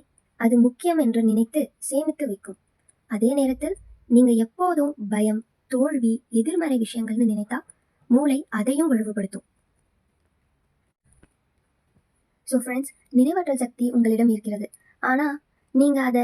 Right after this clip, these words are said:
எதற்காக பயன்படுத்துகிறீங்க என்பது முக்கியம். நல்ல விஷயத்துக்கு பயன்படுத்தி உங்க வாழ்க்கையை மாற்றுங்க. நான்காவது, மூளையின் உணர்ச்சிகள். மூளை உணர்ச்சிகளை கட்டுப்படுத்துகிறது. மனிதர்கள்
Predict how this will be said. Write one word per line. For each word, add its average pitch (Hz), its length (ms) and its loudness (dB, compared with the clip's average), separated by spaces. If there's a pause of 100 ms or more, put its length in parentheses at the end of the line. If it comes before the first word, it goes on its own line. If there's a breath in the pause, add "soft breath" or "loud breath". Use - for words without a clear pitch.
எதற்காக 330 460 0
பயன்படுத்துகிறீங்க 240 760 0
என்பது 220 360 0
முக்கியம். 220 360 -4 (600)
நல்ல 240 260 4
விஷயத்துக்கு 262 400 -4
பயன்படுத்தி 226 420 -2 (260)
உங்க 226 180 -2
வாழ்க்கையை 240 440 -4
மாற்றுங்க. 208 340 -10 (2500)
நான்காவது, 233 520 0 (180)
மூளையின் 277 520 2
உணர்ச்சிகள். 220 500 -4 (540)
மூளை 311 400 2
உணர்ச்சிகளை 254 520 0
கட்டுப்படுத்துகிறது. 226 720 -6 (520)
மனிதர்கள் 233 560 0